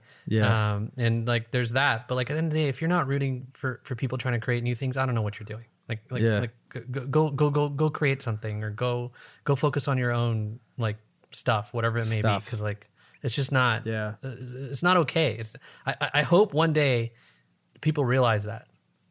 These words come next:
Speaker 2: that the criticism is not worth anyone's time. Like, go focus on your own
Speaker 1: I
Speaker 2: business,
Speaker 1: don't know if
Speaker 2: focus
Speaker 1: they're
Speaker 2: on
Speaker 1: gonna
Speaker 2: your own
Speaker 1: realize it.
Speaker 2: opportunities, right?
Speaker 1: I,
Speaker 2: Yeah, I get it.
Speaker 1: I
Speaker 2: I
Speaker 1: just
Speaker 2: get it. It's just really easy to
Speaker 1: Yeah.
Speaker 2: criti-, cri-, critique
Speaker 1: Yeah.
Speaker 2: everybody and that, that whole, what is it, Theodore Roosevelt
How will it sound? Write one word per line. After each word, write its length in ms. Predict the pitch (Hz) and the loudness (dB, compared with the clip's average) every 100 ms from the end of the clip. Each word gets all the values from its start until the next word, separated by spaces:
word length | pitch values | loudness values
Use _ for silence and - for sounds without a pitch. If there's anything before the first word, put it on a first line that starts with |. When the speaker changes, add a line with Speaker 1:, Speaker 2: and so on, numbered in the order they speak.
| - | -2
Speaker 2:
that 120 | 123 | -2
the 60 | 131 | 0
criticism 500 | - 156 147 143 135 | 0 0 2 0 0
is 100 | 123 | 2
not 180 | 127 127 | 2 2
worth 220 | 123 120 | 0 0
anyone's 300 | 113 110 101 | 0 0 -2
time. 320 | - 107 113 _ _ _ _ _ - | -4 -6 -8 _ _ _ _ _ -6
Like, 380 | 120 - - - - - - | -4 -4 -10 -10 -18 -20 -6
go 120 | 139 | -4
focus 340 | 123 135 143 139 | -2 -2 -2 0
on 100 | 131 | 0
your 140 | 120 | 0
own 160 | 120 120 | 0 2
Speaker 1:
I 40 | |
Speaker 2:
business, 200 | 113 113 | 4 6
Speaker 1:
don't 120 | 381 403 | 6 6
know 120 | 392 | 4
if 60 | - | 4
Speaker 2:
focus 120 | 302 | 4
Speaker 1:
they're 100 | 294 | 6
Speaker 2:
on 60 | |
Speaker 1:
gonna 100 | 247 262 | 6 8
Speaker 2:
your 60 | |
own 60 | 320 | 8
Speaker 1:
realize 260 | 285 185 | 8 8
it. 20 | 139 | 6
Speaker 2:
opportunities, 420 | 156 131 104 101 | 4 0 -2 -2
right? 160 | 107 | 0
Speaker 1:
I, 160 | 147 165 - - | 0 0 -4 -2
Speaker 2:
Yeah, 100 | 214 | 2
I 80 | 226 | 4
get 220 | 196 220 | 4 6
it. 60 | 202 | 8
Speaker 1:
I 40 | |
Speaker 2:
I 40 | 175 | 8
Speaker 1:
just 160 | 220 | 6
Speaker 2:
get 120 | 185 180 | 6 6
it. 40 | |
It's 120 | 127 | 4
just 180 | 170 - | 2 2
really 240 | 151 185 175 | 4 4 4
easy 220 | 180 175 | 2 4
to 60 | 135 | 6
Speaker 1:
Yeah. 80 | 123 | 6
Speaker 2:
criti-, 640 | 120 110 107 113 - 120 | 6 6 2 -4 -12 -14
cri-, 220 | - - | -8 -8
critique 320 | - - 127 123 | -6 0 4 6
Speaker 1:
Yeah. 100 | 120 | 6
Speaker 2:
everybody 380 | 113 117 127 123 | 4 4 2 2
and 120 | 123 | 2
that, 180 | 123 - - - - | 0 -4 -20 -10 0
that 120 | 139 | 4
whole, 140 | 147 | 6
what 80 | 135 | 4
is 80 | 120 | 2
it, 140 | 113 | 0
Theodore 380 | 131 131 127 120 | 0 2 4 2
Roosevelt 520 | 120 120 113 113 113 | 2 2 2 0 0